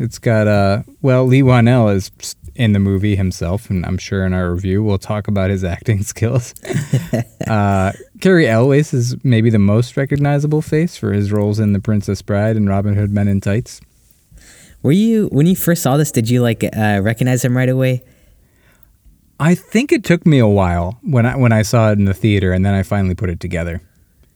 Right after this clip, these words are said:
Speaker 2: Yeah, I feel like I hadn't seen him for, like, uh, since Princess Bride, and definitely didn't recognize him in this one the first time I saw
Speaker 1: Right, I
Speaker 2: this.
Speaker 1: mean, he, he'd aged a bit, and,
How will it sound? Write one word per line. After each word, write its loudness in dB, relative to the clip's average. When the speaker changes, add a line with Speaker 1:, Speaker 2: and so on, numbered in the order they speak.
Speaker 2:
Yeah, 0
I -10
feel -2
like -2
I -2
hadn't 0
seen -4
him 0
for, -4
like, -2
uh, -2
since -4
Princess -4
Bride, -2
and -4
definitely -2
didn't -2
recognize -4
him -6
in -2
this -4
one -2
the -4
first -10
time -6
I -2
saw 2
Speaker 1:
Right, 2
I 2
Speaker 2:
this. 4
Speaker 1:
mean, 4
he, 4
he'd 4
aged 2
a 2
bit, 2
and, 0